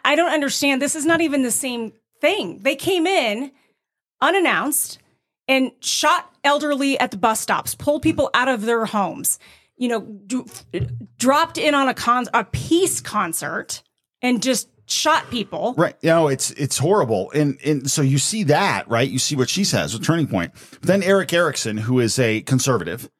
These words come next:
Speaker 2: who has a big following, he goes back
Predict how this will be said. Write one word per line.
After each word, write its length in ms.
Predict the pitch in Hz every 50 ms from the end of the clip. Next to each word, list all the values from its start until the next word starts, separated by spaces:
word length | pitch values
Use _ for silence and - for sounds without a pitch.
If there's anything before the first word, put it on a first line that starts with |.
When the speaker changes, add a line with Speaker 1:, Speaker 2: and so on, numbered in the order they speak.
| _ _ _ _ _
Speaker 2:
who 60 | - 139
has 100 | 127 107
a 40 | 110
big 300 | 87 - - 143 175 151 -
following, 540 | - 101 76 69 67 67 67 87 139 135 - _ _ _ _ _ _ _ _ _
he 120 | - 226 254
goes 260 | 196 208 160 131 -
back 340 | - 143 123 127 135 -